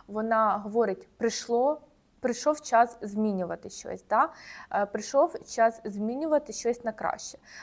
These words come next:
Е, бачите, тут люди, вони відпливають від берега і їдуть, їдуть на протилежний берег,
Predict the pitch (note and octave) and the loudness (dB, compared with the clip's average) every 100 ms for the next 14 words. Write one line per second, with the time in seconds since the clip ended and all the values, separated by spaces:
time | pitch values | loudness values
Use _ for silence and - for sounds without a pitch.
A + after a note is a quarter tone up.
0 | - - G#3+ G#3+ G#3 - B3+ D#4+ - B3 | -10 -4 -2 -2 -4 -2 0 0 0 -2
1 | A3+ C4 A3+ C#4+ E4 C4+ A#3+ A#3+ A#3+ B3 | -2 -4 -4 -2 0 0 0 0 -4 -4
2 | B3 A#3 G#3+ G3+ G3+ G3+ G3 A3+ C4 C4+ | -2 2 2 0 -4 -8 2 4 4 2
3 | D4 - A3+ A#3 G#3 A#3+ A#3 A3+ G#3+ C4+ | -2 -4 -6 -8 -8 -10 -8 -6 0 0
4 | A3+ A3 A#3 A3 A3 G#3+ A3 A#3 G#3 G#3+ | 0 0 2 2 2 -2 2 4 4 2
5 | G3+ F#3+ G#3 G#3 C4+ F#4 | -4 -2 2 4 4 0